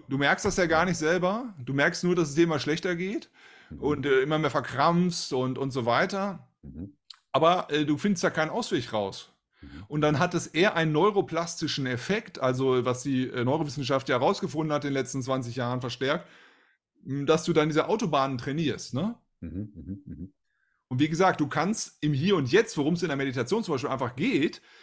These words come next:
Speaker 1: kannst du nur drin sein, wenn du dich, äh, sicher fühlst und contained und verbunden fühlst, so,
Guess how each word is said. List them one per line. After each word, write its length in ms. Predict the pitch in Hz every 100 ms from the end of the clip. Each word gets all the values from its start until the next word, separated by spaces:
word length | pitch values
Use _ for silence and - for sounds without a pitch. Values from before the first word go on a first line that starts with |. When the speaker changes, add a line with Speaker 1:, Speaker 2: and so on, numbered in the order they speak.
| -
Speaker 1:
kannst 200 | 160 156
du 80 | 151
nur 320 | 156 190 269
drin 300 | 127 202 277
sein, 540 | 202 123 131 165 277 330 _ _ _ _ _ _
wenn 200 | 139 196
du 120 | 202 165
dich, 520 | 175 233 - - _ _ _ _ _ _ _ _ _ _ _ -
äh, 260 | 143 143 127 -
sicher 380 | 127 247 233 143
fühlst 480 | 143 117 - - 151
und 220 | 151 -
contained 520 | 160 139 196 226 170
und 100 | 160
verbunden 460 | 156 123 320 196 147
fühlst, 480 | 135 117 95 - -
so, 320 | 104 90